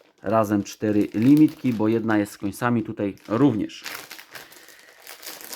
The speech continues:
Jeżeli chodzi o album, to popatrzcie, jest jedna zmiana,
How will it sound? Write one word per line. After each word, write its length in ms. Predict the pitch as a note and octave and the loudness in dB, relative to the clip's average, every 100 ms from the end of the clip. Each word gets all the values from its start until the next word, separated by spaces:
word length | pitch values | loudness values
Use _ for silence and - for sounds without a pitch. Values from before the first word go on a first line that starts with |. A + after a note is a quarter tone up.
| - - - - - - - - - - - - - - - - - | -14 -14 -16 -16 -18 -18 -18 -18 -16 -14 -14 -14 -18 -18 -16 -12 0
Jeżeli 300 | C#3+ D3+ D#3+ | 4 8 8
chodzi 240 | D3 D3+ C#3+ | 6 4 4
o 160 | B2+ | 4
album, 320 | C3 C#3 C3+ C3 | 4 4 2 0
to 100 | B2 | -2
popatrzcie, 420 | A#2+ A#2+ - A#2 | 0 0 0 -2
jest 280 | A2+ - A#2 | -2 -6 -2
jedna 380 | C3 C#3 C3 | 0 2 2
zmiana, 580 | A2 C3 D#3 D3 C#3+ C#3 | 2 6 6 6 4 0